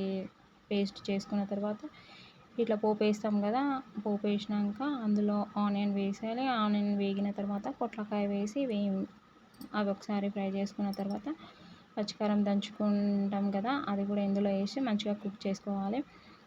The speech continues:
ఇందులో కొంచెం ఆయిల్లో కొంచెం ఫ్రై అయిన తర్వాత ఇందులో కొంచెం వాటర్ వేసి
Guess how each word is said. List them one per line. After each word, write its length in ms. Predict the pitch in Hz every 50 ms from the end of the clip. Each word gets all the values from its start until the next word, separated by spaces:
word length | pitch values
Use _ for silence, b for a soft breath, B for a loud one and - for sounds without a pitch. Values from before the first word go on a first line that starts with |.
| B - -
ఇందులో 380 | 226 220 220 220 220 220 220 208
కొంచెం 680 | 214 220 214 208 208 214 220 214 208 208 208 208 196 - 202
ఆయిల్లో 280 | 196 202 208 202 208 208
కొంచెం 240 | 208 208 208 208 202
ఫ్రై 240 | 208 208 202 202 196 196
అయిన 160 | 196 196 196
తర్వాత 340 | 196 202 196 202 202 - 269
ఇందులో 340 | 285 247 214 214 208 208
కొంచెం 440 | 202 - 208 202 202 208 196 202 196
వాటర్ 340 | 196 190 190 190 - 202 202
వేసి 320 | 196 196 202 - - 349